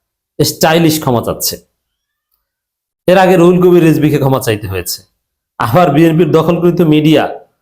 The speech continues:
তাদেরকেও ক্ষমা চাইতে হচ্ছে। তারা স্পষ্টভাবে, আহ, বিবৃতি দিচ্ছে যে জামাত আমিরের বক্তব্য অনিচ্ছাকৃতভাবে ভুলভাবে উপস্থাপনের জন্য দুঃখ প্রকাশ। মানে জামাতের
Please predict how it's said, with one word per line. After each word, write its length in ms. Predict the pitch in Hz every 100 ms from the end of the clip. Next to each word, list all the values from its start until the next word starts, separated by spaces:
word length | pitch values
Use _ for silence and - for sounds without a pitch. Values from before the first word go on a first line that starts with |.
| _ _ _ _ _ -
তাদেরকেও 420 | 165 196 208 202
ক্ষমা 220 | 170 165
চাইতে 260 | 143 139 120
হচ্ছে। 200 | 117 120
তারা 300 | 147 175 151
স্পষ্টভাবে, 840 | - 185 180 180 170 160 - - _ _ -
আহ, 220 | 113 120
বিবৃতি 360 | 180 180 175 143
দিচ্ছে 380 | 135 - 101
যে 200 | 110 117 - _ _ _
জামাত 440 | 156 170 170 - - _
আমিরের 520 | 135 156 160 156 - - _ _ _ _ _ -
বক্তব্য 420 | 151 151 156 131
অনিচ্ছাকৃতভাবে 760 | 139 143 175 - 156 156 151 139
ভুলভাবে 460 | 117 143 156 151 151
উপস্থাপনের 560 | 139 151 156 147 143
জন্য 180 | 139 135
দুঃখ 260 | 131 - 117
প্রকাশ। 440 | 110 95 - - _ _ _ _ _ _ _ _ _ _ _ 131
মানে 160 | 151
জামাতের 600 | 147 165 180 185 175 -